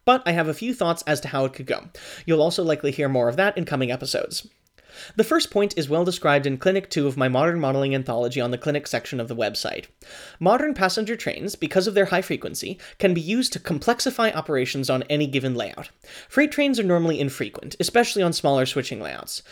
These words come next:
But for the low, low price of a station and a few vehicles, you could realistically take a small layout from having two trains a day to twenty.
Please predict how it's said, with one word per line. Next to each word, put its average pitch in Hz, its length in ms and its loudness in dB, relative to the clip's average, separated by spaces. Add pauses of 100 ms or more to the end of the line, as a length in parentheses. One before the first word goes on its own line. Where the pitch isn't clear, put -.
(260)
But 262 240 8
for 185 100 -2
the 151 100 2
low, 156 260 8
low 202 320 6
price 196 360 2
of 170 80 0
a 170 60 0
station 160 400 2
and 175 120 2
a 175 40 -2
few 160 180 -2
vehicles, 165 540 0
you 190 100 0
could 233 160 -2
realistically 180 640 2
take 147 260 -2
a 135 60 -4
small 233 260 2
layout 139 300 2
from 160 140 -6
having 139 280 0
two 147 160 2
trains 139 320 0
a 135 80 -6
day 139 220 0
to 151 120 -8
twenty. - 460 -2